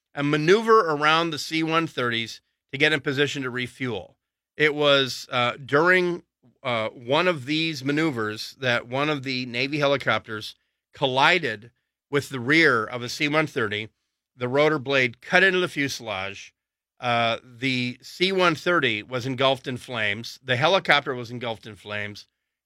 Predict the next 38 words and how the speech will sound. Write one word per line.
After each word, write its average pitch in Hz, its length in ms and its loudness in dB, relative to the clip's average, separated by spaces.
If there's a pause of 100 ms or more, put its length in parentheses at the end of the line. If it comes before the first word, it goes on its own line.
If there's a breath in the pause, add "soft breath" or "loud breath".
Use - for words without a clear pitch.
And 123 400 -4
when 131 480 2
the 110 100 -14
fires 165 460 6
went 139 220 4
out, 135 360 4 (520)
uh, 123 320 2
and 123 480 0
everybody 160 420 4
was 147 140 -6
accounted 156 460 0
for 95 420 -12 (320)
and 120 720 0
reloaded 156 560 4
onto 143 180 0
C 156 180 -2
one 139 180 0
thirties, 135 480 -2 (140)
uh, 120 320 -6
leave, 156 320 2
and 135 160 0
abandoned 147 540 2
the 131 120 0
helicopters 123 520 2
behind, 123 560 -2 (520)
uh, 120 280 0
the 120 160 -4
head 165 220 2
count 147 240 0
was 123 220 -8 (120)
eight 156 200 0
missing. 143 400 0 (480)
The 135 60 2
eight 180 140 6
missing 185 400 0
were 135 120 0
three 170 380 -2
Marine 165 640 2